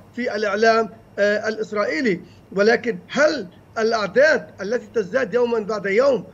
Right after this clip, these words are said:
من القتلى في الجيش الإسرائيلي من ضباط وجنود، هل تؤثر على، آه، سير المعركة؟ هل تؤثر على وقف إطلاق النار؟ هل ربما تجبر نتنياهو على وقف إطلاق النار؟ أنا بتقديري نعم،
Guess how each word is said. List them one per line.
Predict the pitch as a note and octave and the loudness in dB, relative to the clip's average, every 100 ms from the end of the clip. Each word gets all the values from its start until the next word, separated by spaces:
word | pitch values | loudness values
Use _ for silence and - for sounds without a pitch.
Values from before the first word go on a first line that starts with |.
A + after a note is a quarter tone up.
| - _ - | -20 _ -6
من | C4 | 0
القتلى | B3 G#3+ B3+ A#3+ A3+ | 2 2 -2 -2 -2
في | F#3 | -2
الجيش | F#3 A#3 A#3+ - | 2 2 2 -6
الإسرائيلي | G3+ G#3 G#3 C#4 B3+ G3+ | -12 -2 -2 0 0 0
من | F#3+ | -2
ضباط | F#3 F3 B3+ C4 A3+ | -4 2 4 4 2
وجنود، | F3+ E3+ F3 C#4 C#4 - - - - - | -2 -4 -2 2 2 0 -6 -20 -6 0
هل | D4+ | 0
تؤثر | D4 C#4+ D4+ - B3 | 0 -2 -2 -2 -2
على، | G#3+ A3+ G#3 - - - - | 0 -2 -2 -6 -20 -20 -6
آه، | G#3+ G#3 | -2 -2
سير | G#3 A#3 A#3+ | 2 2 2
المعركة؟ | G3+ F#3 G#3+ A3+ B3 | -2 -4 -4 -2 -2
هل | A3 | -2
تؤثر | - - - | -2 -4 0
على | A#3 G#3 | 2 2
وقف | A3 A3+ | 0 -2
إطلاق | G#3+ A3 G#3 | -8 -6 -4
النار؟ | G#3+ A#3 C#4+ C#4+ - - - | 0 2 2 2 -8 -20 -4
هل | B3+ C#4+ | 0 0
ربما | B3 A#3 B3+ | 0 0 2
تجبر | A#3+ C#4+ A#3 B3 | 2 -2 0 0
نتنياهو | A#3 A#3 A3+ C4 D#4 G#3 D#3 - - | 2 0 0 2 0 -2 -8 -14 -10
على | G#3+ A3+ | -2 2
وقف | B3+ B3+ A#3+ | 0 -2 -8
إطلاق | A#3 A3+ A3+ | -4 -2 0
النار؟ | A3+ A#3 A#3+ A3+ | 2 2 0 0
أنا | A#3 | 2
بتقديري | G3+ G#3 E3+ A3+ G#3 | 2 -2 0 4 4
نعم، | A#3 G3+ D#3 | 4 2 -2